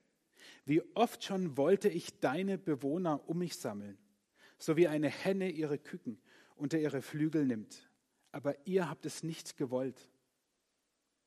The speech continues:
Krasser Satz, oder? "Jerusalem, o Jerusalem, du tötest die Propheten und steinigst die Boten, die Gott zu dir schickt." Ziemlich heftig. Ist ja in der Vergangenheit auch immer wieder passiert in Jerusalem, dass Gottes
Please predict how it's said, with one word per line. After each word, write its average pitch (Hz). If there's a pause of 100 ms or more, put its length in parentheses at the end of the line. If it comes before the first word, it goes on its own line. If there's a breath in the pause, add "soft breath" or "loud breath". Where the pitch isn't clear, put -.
(840 soft breath)
Krasser 135
Satz, 147
oder? 131 (260 loud breath)
"Jerusalem, 190
o 185
Jerusalem, 185 (220 loud breath)
du 151
tötest -
die 185
Propheten 165 (340 loud breath)
und 156
steinigst 190
die 165
Boten, 185
die 151
Gott -
zu -
dir 139
schickt." - (1300)
Ziemlich 131
heftig. 170 (880 soft breath)
Ist -
ja 160
in 151
der 147
Vergangenheit 160
auch 156
immer 170
wieder 165
passiert 180
in 151
Jerusalem, 143
dass 127
Gottes 139